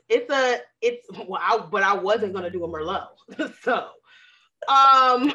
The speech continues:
<laughs> we are here in Chardonnay land. It's all gonna be dry, but it was gonna be dry white, okay? Um, yeah, it's got, it's a semi-sweet to me, like, at the start, and then you, you get the dry at the end.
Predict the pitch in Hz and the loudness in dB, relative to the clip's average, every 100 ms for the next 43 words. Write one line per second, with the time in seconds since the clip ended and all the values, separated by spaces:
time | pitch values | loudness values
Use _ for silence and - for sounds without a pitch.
0 | - 320 208 262 202 254 269 - - 202 | 0 -2 2 2 4 2 2 0 -6 -12
1 | 202 208 202 202 208 190 - - 190 220 | -4 -2 -2 -2 -2 -4 -8 -14 -2 0
2 | 240 233 214 214 185 208 185 185 190 190 | 2 0 -4 -6 -2 0 0 -4 -10 -10
3 | 190 185 180 160 160 - _ _ 156 185 | -10 -6 -4 -6 -10 -20 _ _ -20 -20
4 | _ _ _ _ _ 233 240 233 220 214 | _ _ _ _ _ 2 2 2 0 -2
5 | 214 - _ _ _ _ _ _ _ _ | -10 -14 _ _ _ _ _ _ _ _
6 | 196 285 269 285 330 381 440 - 359 - | -4 -2 0 -2 0 0 2 0 -4 -2
7 | 392 370 349 - 294 311 339 - _ _ | 0 2 0 -4 -8 -8 -8 -12 _ _
8 | - 320 320 339 370 - _ _ - 226 | -8 -6 -4 -4 -8 -14 _ _ -4 -2
9 | 220 240 233 233 247 269 269 220 233 233 | 0 -2 -4 -2 0 0 0 0 -2 -2
10 | 220 - 170 196 202 254 240 196 185 196 | -8 -18 -18 -14 -8 -6 -4 -6 -2 -2
11 | 185 170 170 156 - _ | -2 -6 -12 -14 -18 _